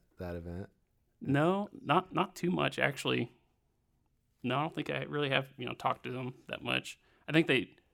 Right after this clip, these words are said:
Speaker 2: they know that that's why I like being a park ranger and, you know, dealing with water safety 'cause, you know,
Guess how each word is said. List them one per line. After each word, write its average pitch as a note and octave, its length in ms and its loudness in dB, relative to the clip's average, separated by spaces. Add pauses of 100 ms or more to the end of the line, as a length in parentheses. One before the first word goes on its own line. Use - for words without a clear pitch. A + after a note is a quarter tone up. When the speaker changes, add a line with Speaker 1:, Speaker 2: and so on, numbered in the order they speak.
(420)
Speaker 2:
they C3+ 120 4
know C3 280 8
that A#2+ 140 6
that's A#2+ 240 4
why B2 200 8
I C3 40 6
like C3 240 2
being B2 140 4
a A2+ 40 2
park - 260 0
ranger A#2+ 360 2
and, - 260 -4
you B2+ 100 -6
know, - 60 -4
dealing B2+ 220 -2
with A#2 120 -4
water B2 180 2
safety C3 380 -4
'cause, B2+ 360 -8 (840)
you - 80 -12
know, - 160 -6